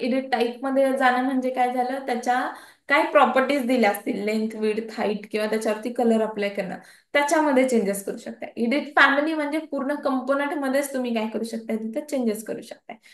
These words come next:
Okay, so हे double click वाले options आहेत. हे पण तुम्ही तुमच्या according customization करू शकता.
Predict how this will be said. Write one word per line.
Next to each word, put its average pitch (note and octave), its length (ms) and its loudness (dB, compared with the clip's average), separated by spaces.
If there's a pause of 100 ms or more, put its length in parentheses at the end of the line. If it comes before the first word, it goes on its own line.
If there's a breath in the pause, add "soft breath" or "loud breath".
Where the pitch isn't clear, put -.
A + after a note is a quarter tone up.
(160 soft breath)
Okay, C4 160 -2 (360 loud breath)
so C4 80 6
हे D#4 320 0
double A#3 320 4
click A#3 240 -2
वाले G3+ 180 2
options A3+ 480 -4
आहेत. - 120 -14 (880)
हे B3+ 80 4
पण C#4+ 220 0
तुम्ही D4+ 220 -2
तुमच्या B3 280 0
according A#3 360 2
customization A3 880 -2
करू A#3 280 -2
शकता. - 340 -14